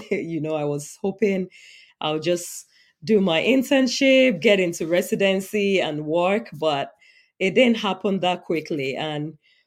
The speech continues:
for some of those times, I've shared my story in, uh, my Thrive platform where I wrote a book about thriving in the U S.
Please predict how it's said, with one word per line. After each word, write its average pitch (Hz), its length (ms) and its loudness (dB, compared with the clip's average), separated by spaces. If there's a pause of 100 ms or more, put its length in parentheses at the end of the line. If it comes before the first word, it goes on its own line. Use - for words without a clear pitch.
for 156 480 -4
some 202 280 -2
of 151 160 -2
those 175 220 0
times, 156 320 -4
I've 147 140 -4
shared 185 300 -4
my 147 140 -4
story 160 480 0
in, 135 380 -6
uh, 131 220 -6
my 135 220 -6
Thrive 151 520 -6
platform 147 640 -4
where 143 240 -2
I 131 120 -4
wrote 147 260 -6
a 147 60 -6
book 143 280 -8
about 131 320 -8
thriving 139 380 -4
in 123 140 -10
the 120 100 -10
U 135 280 -2
S. 139 280 -8